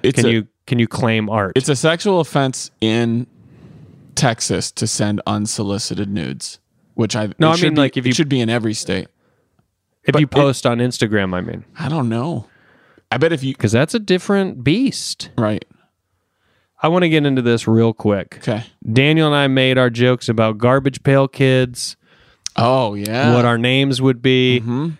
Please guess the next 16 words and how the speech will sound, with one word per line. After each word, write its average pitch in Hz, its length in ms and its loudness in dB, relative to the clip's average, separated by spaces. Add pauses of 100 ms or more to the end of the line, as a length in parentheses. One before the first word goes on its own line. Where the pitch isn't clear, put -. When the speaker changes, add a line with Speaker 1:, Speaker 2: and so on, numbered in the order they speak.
(280)
Speaker 2:
I 151 120 2
just 151 140 2
wanna 139 200 2
give 123 260 0
a 113 520 0 (280)
pen 311 320 0
pal 415 380 6
shout 330 440 2
out 170 480 0 (1080)
to, 131 280 2
uh, 117 480 0 (260)
Nathan 170 680 2
Diffie, 120 520 0
who 123 180 2
sent 139 400 0
us, 120 520 -2